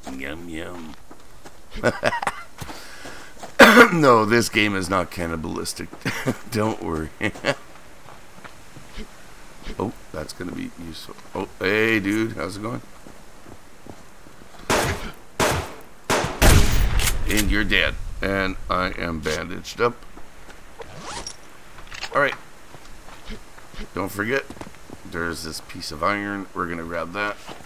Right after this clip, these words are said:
Well, that paid off. I wanted to know if they were still there. Guess that answered my question.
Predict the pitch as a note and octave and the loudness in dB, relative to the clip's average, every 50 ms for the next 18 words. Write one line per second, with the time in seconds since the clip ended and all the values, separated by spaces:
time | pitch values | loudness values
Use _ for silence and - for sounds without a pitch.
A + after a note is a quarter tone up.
0 | - - - - - - - - - - - - - - - - - - F#2+ - | -16 -16 -16 -18 -16 -16 -16 -16 -16 -16 -16 -16 -18 -18 -16 -10 -2 0 0 0
1 | G#3+ - - - - - - - - - - - E2+ F2 E2+ A2+ G2 - E2 E2+ | 0 -4 -12 -14 -14 -14 -14 -14 -10 -4 -2 0 0 0 2 2 0 2 6 6
2 | G2 A#2+ C#3+ - - - - - - - - - - - - - - - - - | 6 6 4 2 -6 -14 -14 -12 -12 -10 -6 -4 -4 -4 -4 -6 -10 -14 -16 -16
3 | - - - - - - - - - - - - - - - - - - - - | -16 -16 -16 -16 -16 -16 -16 -16 -16 -14 -14 -10 -6 -4 -4 -4 -4 -6 -12 -14
4 | - - - - D#2 E2 F#2 G2 F#2+ F2+ G2 A2+ A2 G#2 F#2+ A2 A2 A2 G#2+ G2 | -14 -12 -4 -2 2 4 4 4 4 2 0 2 2 2 4 4 4 4 4 2
5 | - - C3+ C#3+ D3+ D#3+ E3 D#3+ D#3 D#3+ - - - - - - - - - - | 0 -2 -2 -2 0 2 0 0 0 -2 -6 -10 -14 -14 -14 -12 -6 -2 2 2
6 | - B1+ - - C#2+ D#2 E2+ F2+ F#2 F#2+ - - G2+ G2+ G#2+ A#2 B2+ B2 G2+ G2 | 2 2 0 -2 -2 -2 0 2 0 0 0 -2 -4 -2 -2 -2 -4 -4 -4 -4
7 | F#2+ F2+ - - G2 F#2+ | -4 -4 -4 -6 -8 -10